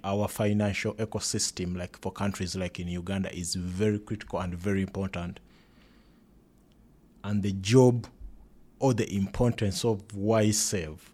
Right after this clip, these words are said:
a twenty-year, almost twenty-year-plus sacco that has stood the testament of time,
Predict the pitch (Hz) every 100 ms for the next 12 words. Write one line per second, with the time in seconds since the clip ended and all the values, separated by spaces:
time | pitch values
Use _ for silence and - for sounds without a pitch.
0 | - 98 - 117 107 - 113 104 113 104
1 | 98 - - _ - 117 101 98 - -
2 | 104 104 101 95 - 98 95 95 - -
3 | - - - _ _ - - 110 - 87
4 | - - _ - - _ _ - 101 98
5 | - - 123 107 98 95 110 - 101 95
6 | 92 113 104 - 110 90 80